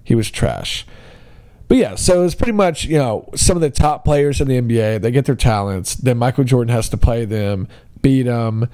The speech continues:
and, you know, whatever, save the world. Michael Jordan, very well cast.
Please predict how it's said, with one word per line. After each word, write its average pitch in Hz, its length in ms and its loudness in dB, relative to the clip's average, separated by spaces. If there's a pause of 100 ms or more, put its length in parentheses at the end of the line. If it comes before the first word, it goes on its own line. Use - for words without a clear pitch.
(300)
and, 107 360 0
you 107 80 2
know, 92 100 0
whatever, 95 340 -2
save 113 300 0
the 104 60 -4
world. 67 400 -8 (1800)
Michael 170 280 2
Jordan, 190 540 -2 (200)
very 127 320 2
well 110 240 -2
cast. 104 600 -4